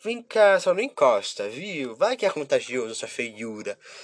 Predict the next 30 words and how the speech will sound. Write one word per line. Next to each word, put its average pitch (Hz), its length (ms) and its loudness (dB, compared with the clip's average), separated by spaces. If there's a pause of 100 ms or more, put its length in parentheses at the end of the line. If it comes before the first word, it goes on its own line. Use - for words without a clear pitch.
(100)
Tipo 151 220 -8
essas 262 240 -4
coisas, 98 380 -6
entendeu? 98 260 -12
Que - 80 -14
o 104 40 -12
Frollo 98 220 -10
fazia 101 280 -6
com - 60 -20
o - 20 -20
Quasimodo. 92 480 -8 (320)
E 151 60 -14
daí 190 260 2
o 233 160 -12
quê? - 320 -12 (1900)
O 113 60 -20
Frollo, 107 380 -8
ele 113 140 -14
pega, 101 560 -4
deixa 107 140 -10
o - 40 -10
Quasimodo 98 340 -8
lá, 101 280 0 (1080)
trata 147 300 4
o - 40 -16
Quasimodo 110 380 -6
mal, 104 320 -2 (720)
maltrata 143 520 2
o - 20 -20
Quasimodo. 95 640 -8